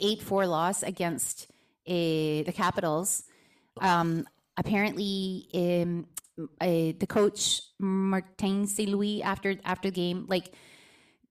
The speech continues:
I guess he was being questioned about leaving Montembeault in net for that,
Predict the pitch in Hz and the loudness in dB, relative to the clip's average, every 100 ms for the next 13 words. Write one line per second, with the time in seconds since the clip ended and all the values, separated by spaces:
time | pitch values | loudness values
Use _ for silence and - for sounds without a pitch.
0 | _ _ _ _ 208 208 233 - 240 220 | _ _ _ _ 0 2 2 2 2 2
1 | 208 185 - 185 - 202 180 165 185 202 | 0 -2 2 0 2 0 2 0 0 0
2 | 202 202 202 185 175 185 175 165 170 147 | 0 0 0 0 0 0 0 2 2 2
3 | 175 165 - - 196 165 - | 0 -2 -2 -2 0 0 -2